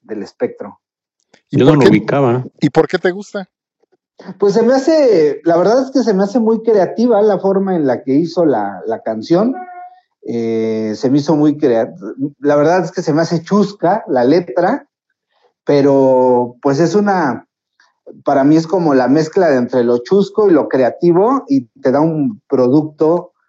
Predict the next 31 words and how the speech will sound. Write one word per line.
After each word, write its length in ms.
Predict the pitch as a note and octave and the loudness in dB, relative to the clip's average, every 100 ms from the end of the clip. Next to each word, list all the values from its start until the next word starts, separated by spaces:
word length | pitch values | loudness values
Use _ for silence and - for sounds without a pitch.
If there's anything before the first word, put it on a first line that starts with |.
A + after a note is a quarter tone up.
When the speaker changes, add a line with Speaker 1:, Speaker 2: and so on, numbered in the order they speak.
| _ _ _ _ | _ _ _ _
Speaker 1:
pues, 160 | - B2+ | -8 -6
popularmente 1400 | - D#3+ - F#3 F#3 F#3 F3+ F#3 F3+ G3 F#3 E3 B2 - _ _ _ - | -4 -2 2 2 4 2 4 2 2 2 2 4 2 -2 _ _ _ -4
pegajoso, 880 | C#3+ C3 C3 G#3 G3+ G3+ A#3 - - _ _ _ _ - | -2 -2 -2 -2 -2 -2 -2 -4 -14 _ _ _ _ -4
que 100 | B2 | -2
además 520 | B2+ C#3 D#3+ - _ _ | 0 0 -2 -8 _ _
se 140 | - | -4
me 100 | C3 | -2
hace 160 | C3+ F#3 | -2 -2
como 220 | E3+ B2+ | -2 -2
muy 180 | B2 D3+ | 2 2
buena 340 | D3 C#3+ B2+ | 2 0 -2
técnica 400 | F3+ D#3 B2+ A#2+ | -2 -2 -2 -4
de, 200 | A2 G#2+ - - | -6 -6 -10 -14
de 140 | A2 | -12
promoción 580 | A2 A#2 A#2+ A2 D3 C#3 | -8 -6 -6 -4 -2 0
de 80 | F3+ | 0
algo. 240 | G#3+ A#2+ | 0 -2
Si 140 | A2+ | -2
es 80 | B2 | -6
que 240 | - C3+ - - | -2 -4 -4 -8
creo 260 | - G#3+ A#3 | -2 0 0
que 80 | G3+ | -2
ese 220 | - F3 | -2 -4
fue 160 | E3+ | 0
el, 340 | E3 D3 A#2 - _ _ _ _ | 2 2 -2 -10 _ _ _ _
el 220 | - B2+ | -4 -2
interés 540 | B2+ C3 - B2+ C#3 C#3 | 0 0 0 0 0 -2
principal 640 | C#3+ C3 - - C3+ B2 | -4 -4 -4 -4 -2 -2
de, 280 | A#2+ G2+ - _ _ _ _ _ | -2 -4 -10 _ _ _ _ _
de 160 | A#2 A#2 | -6 -4
lanzarlo. 640 | A#2+ B2 G3 G#3+ F#3+ - | -2 -2 -2 0 0 -2